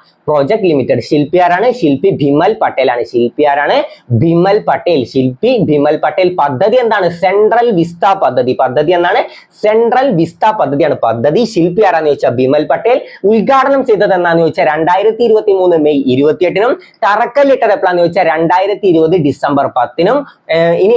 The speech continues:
ശില്പി ആരാണ്? ശില്പി ആരാന്ന് ചോദിച്ചാൽ ആരാണ്? ബിമൽ പട്ടേലാണ്. ഉദ്ഘാടനം നടത്തിയത് ആരാന്ന് ചോദിച്ചാൽ നരേന്ദ്ര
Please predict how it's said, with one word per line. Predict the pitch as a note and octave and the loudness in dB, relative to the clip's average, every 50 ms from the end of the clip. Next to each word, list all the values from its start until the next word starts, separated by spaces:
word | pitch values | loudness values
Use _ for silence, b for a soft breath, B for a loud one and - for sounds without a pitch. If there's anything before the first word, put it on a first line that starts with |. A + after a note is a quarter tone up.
| G#3+ - - | 0 -2 -4
ശില്പി | - G3+ F3+ F#3+ F3+ C4+ | -2 -2 -2 0 0 0
ആരാണ്? | C#4 C4 A#3+ A#3+ G#3+ F3+ | 0 2 2 0 -2 -2
ശില്പി | E3+ F3+ E3 E3 F#3 | 0 0 0 0 0
ആരാന്ന് | F#3+ F3+ F3+ F#3 F#3+ | 0 0 0 0 0
ചോദിച്ചാൽ | G3 F#3+ E3+ G#3+ G3 G3+ | 0 0 0 0 0 2
ആരാണ്? | G3 G3+ A3+ B3+ | 0 0 0 -2
ബിമൽ | G#3+ D#3 F3 D#3+ D#3+ F3 F#3 F#3+ | 0 0 0 0 2 2 0 0
പട്ടേലാണ്. | - F3+ E3 - F#3 F#3 F3+ F3 G#3+ | 0 -2 -2 0 0 0 0 0 -2
ഉദ്ഘാടനം | B3 - F#3+ F3+ F3+ F3 F3+ A3+ A3+ A3+ A#3+ B3 A#3+ | 0 0 2 0 0 0 0 0 0 2 0 0 0
നടത്തിയത് | A3+ G3+ F3+ F3+ G3 G3 F3+ | 0 0 0 0 0 0 0
ആരാന്ന് | F#3 E3 E3 D#3+ D#3+ | 2 0 0 0 0
ചോദിച്ചാൽ | D#3 D3 D3 A3+ G3 | -2 -2 -2 -2 -2
നരേന്ദ്ര | D#3+ C#3+ C3 B2 C3 C3 B2 C#3+ | 0 0 0 0 0 0 2 2